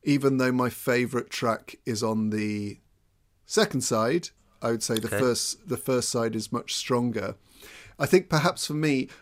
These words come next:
Speaker 1: Crazy Little Thing Called Love is not my, not one of my sort of top Queen songs, and because it sort of, it,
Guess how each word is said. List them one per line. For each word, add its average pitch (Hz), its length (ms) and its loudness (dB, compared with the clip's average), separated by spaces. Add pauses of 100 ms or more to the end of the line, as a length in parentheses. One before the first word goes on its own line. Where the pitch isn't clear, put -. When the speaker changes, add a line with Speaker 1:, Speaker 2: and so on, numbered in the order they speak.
(140)
Speaker 1:
Crazy 170 320 6
Little 175 160 0
Thing 156 140 2
Called 143 180 0
Love 131 160 4
is 117 140 -2
not 123 260 0
my, 113 400 -2 (140)
not 135 260 2
one 131 160 2
of 123 160 -4
my 113 140 0
sort 110 240 -4
of 110 120 -8
top - 360 -8
Queen 113 360 0
songs, - 580 -6 (520)
and 113 340 -2 (380)
because 139 320 2
it 143 140 0
sort 139 160 0
of, 127 240 0 (580)
it, 131 200 0